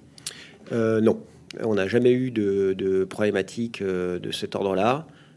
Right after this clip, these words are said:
Euh, il faut qu'on s'adapte aux gens parce qu'on n'est pas tous, euh, on n'est pas tous pareils. Donc, euh, il y a des gens avec qui ça marche tout de suite. Il y a des gens avec qui, euh, bah, il faut que le process, euh, euh,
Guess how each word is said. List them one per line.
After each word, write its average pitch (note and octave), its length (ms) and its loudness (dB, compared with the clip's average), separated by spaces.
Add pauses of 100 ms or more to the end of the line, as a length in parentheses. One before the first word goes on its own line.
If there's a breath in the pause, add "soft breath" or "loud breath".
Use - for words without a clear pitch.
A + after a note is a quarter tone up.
(160 soft breath)
Euh, F#2 880 -2
il A2+ 80 -8
faut B2+ 140 0
qu'on A#2 140 -4
s'adapte G#2+ 400 -2
aux G2 80 -4
gens A2 240 2
parce A2 180 -8
qu'on G2+ 160 -12
n'est F#2+ 80 -8
pas - 140 -6
tous, - 320 -6
euh, G2 320 -8
on F#2+ 60 -8
n'est F2+ 80 -4
pas G#2 120 -4
tous G#2 160 -8
pareils. A2 460 -2 (440 soft breath)
Donc, F#2+ 300 -4
euh, F#2 480 0
il F#2+ 80 -2
y - 20 0
a F#2+ 40 0
des G2+ 100 2
gens G#2+ 100 -2
avec G2+ 160 -2
qui A2 360 -4
ça G2 120 -4
marche F#2+ 240 -4
tout - 80 -12
de E2 60 -8
suite. B2+ 320 0
Il - 40 -6
y G#2 40 2
a - 20 4
des F#2+ 140 0
gens G#2+ 240 -2
avec G2 180 -4
qui, G#2+ 380 -4
euh, F2 260 -2 (380 loud breath)
bah, E2+ 180 -4
il F#2 140 -6
faut A2+ 160 -4
que G#2+ 140 -6
le G2 40 0
process, A2 580 -4
euh, G1+ 340 -8 (480 loud breath)
euh, G1+ 240 -10